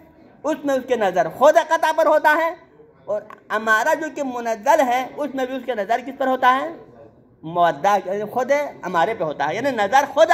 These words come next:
ہمارے پر ہے، ادھر، ادھر خود قطع پر ہے، مودع اور واقع سے کوئی غرض نہیں ہے، ٹھیک ہے؟ فی الموضوع الی انفسہما کے ضمیر کہاں جاتا ہے؟ نفس القطع و نفس الامارہ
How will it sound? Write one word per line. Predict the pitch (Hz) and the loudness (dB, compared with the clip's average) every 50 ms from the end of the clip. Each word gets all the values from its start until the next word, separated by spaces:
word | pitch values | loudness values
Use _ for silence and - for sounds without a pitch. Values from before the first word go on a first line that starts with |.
| 320 | 4
ہمارے | 320 339 339 339 330 330 330 | 6 6 6 8 8 6 4
پر | 330 330 | 4 2
ہے، | 294 294 | 2 2
ادھر، | 302 294 320 349 339 - - - - _ _ _ _ _ _ _ - | 2 2 2 0 0 -2 -6 -16 -20 _ _ _ _ _ _ _ -12
ادھر | 294 311 320 320 311 | -6 0 0 0 2
خود | 302 311 311 311 311 | 4 4 4 4 6
قطع | 311 311 294 277 240 202 | 4 4 4 4 4 4
پر | 208 165 | 2 -2
ہے، | 139 107 95 - - _ _ _ _ _ _ _ _ - | -2 -6 -14 -18 -20 _ _ _ _ _ _ _ _ -10
مودع | 165 196 208 214 214 202 180 180 262 | -2 0 2 4 2 2 2 6 6
اور | 294 302 302 294 | 8 8 8 6
واقع | 262 247 240 214 208 - 269 - | 2 2 2 0 2 0 -2 -4
سے | 277 269 | -4 -4
کوئی | 262 277 262 240 | -2 -2 0 2
غرض | 247 254 254 233 | 0 0 0 -2
نہیں | 240 247 226 160 | -4 -4 -4 -4
ہے، | 131 113 113 - | -4 -6 -8 -4
ٹھیک | 202 226 226 | -4 0 2
ہے؟ | 285 285 277 277 - - _ _ _ _ _ _ _ _ _ _ _ _ _ _ _ _ _ _ _ _ _ _ - - _ _ _ _ - | 2 0 0 -4 -10 -20 _ _ _ _ _ _ _ _ _ _ _ _ _ _ _ _ _ _ _ _ _ _ -20 -20 _ _ _ _ -6
فی | 151 151 170 165 - | -2 0 2 2 0
الموضوع | 170 160 160 185 202 202 - | 0 0 0 0 0 0 0
الی | 214 202 220 240 240 - 202 | 2 4 4 4 4 2 -2
انفسہما | 190 190 180 190 185 175 180 175 185 208 233 214 | -4 -4 -6 -10 -10 -8 -6 -6 -4 -4 -4 -6
کے | 220 | -4
ضمیر | 202 185 208 220 208 | -6 -4 -6 -6 -4
کہاں | 214 208 220 | -4 -4 0
جاتا | 233 240 233 240 247 277 | 0 0 2 2 0 -2
ہے؟ | 277 262 | -2 -4
نفس | 190 156 156 165 190 233 285 285 285 - - | -6 -6 -4 0 2 4 2 2 0 -2 2
القطع | 302 302 294 294 - 294 302 302 - - 294 302 | 2 2 2 2 0 0 0 0 0 0 2 4
و | 294 277 | 4 2
نفس | 262 254 262 269 254 262 | 2 2 0 0 0 0
الامارہ | 247 214 202 185 170 151 139 123 | 2 2 2 4 2 2 2 0